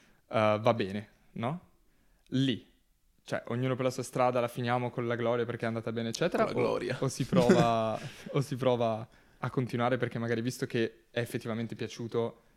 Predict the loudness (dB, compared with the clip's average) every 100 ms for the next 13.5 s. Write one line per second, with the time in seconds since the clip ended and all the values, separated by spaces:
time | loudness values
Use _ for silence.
0 | -4 -4 0 -2 -2 -2 -2 -2 -6 -10
1 | _ _ _ _ _ _ 2 6 6 6
2 | 4 2 0 2 2 4 4 2 -2 -4
3 | -2 -2 -2 -4 -6 -4 -4 -4 -6 -2
4 | -2 -2 -8 _ -10 -6 -6 -6 -8 -6
5 | -6 -2 -2 -2 -10 -14 _ _ -10 -8
6 | 4 6 8 6 4 2 4 0 2 2
7 | 2 -2 -4 -2 0 0 -2 2 2 2
8 | -2 -2 0 2 2 0 -2 -2 -2 0
9 | 0 0 0 0 0 -2 -2 -2 -8 _
10 | _ -2 2 4 4 2 -2 -12 -20 _
11 | 0 0 0 -6 -6 -8 -20 4 8 8
12 | 6 4 4 4 2 2 -2 -2 -2 -2
13 | 0 0 0 -2 -4